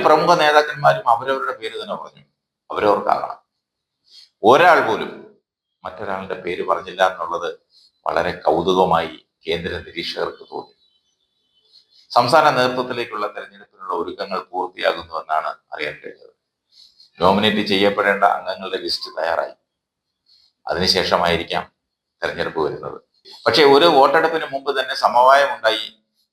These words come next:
സുരേന്ദ്രന്റെ തലയിൽ ഇത് എത്തിച്ചേരുമെന്നാണ് രാഷ്ട്രീയ നിരീക്ഷകർ കരുതുന്നത്. പാർട്ടിയുടെ കീഴിലുള്ള പോഷക സംഘടനകളുടെ പ്രസിഡന്റുമാരെ എല്ലാവരെയും മാറ്റുമെന്നാണ് അറിയാൻ കഴിയുന്നത്.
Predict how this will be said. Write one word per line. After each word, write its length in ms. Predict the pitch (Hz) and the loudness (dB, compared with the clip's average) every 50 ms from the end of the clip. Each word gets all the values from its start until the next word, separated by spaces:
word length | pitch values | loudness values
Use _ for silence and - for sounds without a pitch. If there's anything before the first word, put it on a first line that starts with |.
| - | -14
സുരേന്ദ്രന്റെ 500 | - 95 98 107 117 - - - - 131 - - | -6 -2 0 0 0 0 -2 0 0 0 2 2
തലയിൽ 320 | 107 110 117 120 120 120 120 - - _ _ _ _ _ _ _ _ _ _ _ _ - 95 | 2 2 2 0 0 -2 -4 -8 -12 _ _ _ _ _ _ _ _ _ _ _ _ -6 -2
ഇത് 80 | 104 101 | 0 0
എത്തിച്ചേരുമെന്നാണ് 800 | - 104 120 123 107 123 113 113 113 113 110 107 107 98 95 98 - - | 0 0 -2 -2 0 0 0 2 0 0 0 0 0 0 0 -2 -2 -2
രാഷ്ട്രീയ 340 | 87 87 - - - 117 110 98 | -2 -2 -2 -4 -8 -12 -12 -12
നിരീക്ഷകർ 400 | 101 98 101 98 - 104 92 87 87 80 | -12 -14 -14 -12 -12 -12 -12 -12 -12 -14
കരുതുന്നത്. 420 | 80 80 76 76 71 69 69 67 - _ _ _ _ _ _ _ _ _ _ _ - | -14 -16 -16 -18 _ -20 -20 -20 -20 _ _ _ _ _ _ _ _ _ _ _ -2
പാർട്ടിയുടെ 360 | 87 90 - - 120 110 113 110 | -2 -2 0 0 -2 -2 -2 -2
കീഴിലുള്ള 320 | 110 110 107 107 110 113 107 - | -4 -4 -4 -4 -2 -4 -2 0
പോഷക 260 | 117 120 - - 117 - - | 0 0 0 -2 -6 -10 -10
സംഘടനകളുടെ 540 | 107 107 104 104 107 107 107 107 107 107 - | -12 -12 -12 -14 -14 -14 -16 -16 -16 -18 -18
പ്രസിഡന്റുമാരെ 580 | - 98 107 104 107 107 104 104 101 98 104 - - _ _ _ _ _ _ - 92 | -18 -20 -20 -18 -14 -6 -2 0 0 0 -2 -8 -14 _ _ _ _ _ _ -4 -2
എല്ലാവരെയും 420 | 104 120 123 123 127 131 131 117 117 | 2 2 2 2 2 2 0 2 2
മാറ്റുമെന്നാണ് 580 | 107 107 107 104 104 101 101 98 95 90 92 - _ _ _ - | 2 2 0 -4 -10 -8 -6 -4 -6 -6 -6 -12 _ _ _ -14
അറിയാൻ 240 | 80 82 87 87 85 - | -10 -6 -6 -6 -6 -8
കഴിയുന്നത്. 420 | 78 73 71 73 - 67 - - | -10 -10 -10 -12 -14 -14 -14 -14